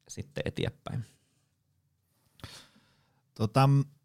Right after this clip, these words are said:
Speaker 2: <clears throat> jos nyt tähän loppuun vielä summaa, ähm, tavallaan semmoisen muutaman kohdan muistisäännön ihmisille, äh, myös siihen omaan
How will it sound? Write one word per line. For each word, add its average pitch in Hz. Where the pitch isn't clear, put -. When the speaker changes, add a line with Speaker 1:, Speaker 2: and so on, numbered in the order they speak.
Speaker 2:
<clears throat> -
jos 160
nyt 170
tähän 165
loppuun 143
vielä 120
summaa, 107
ähm, 90
tavallaan 95
semmoisen 95
muutaman 110
kohdan 95
muistisäännön 87
ihmisille, 87
äh, 87
myös 107
siihen 120
omaan 101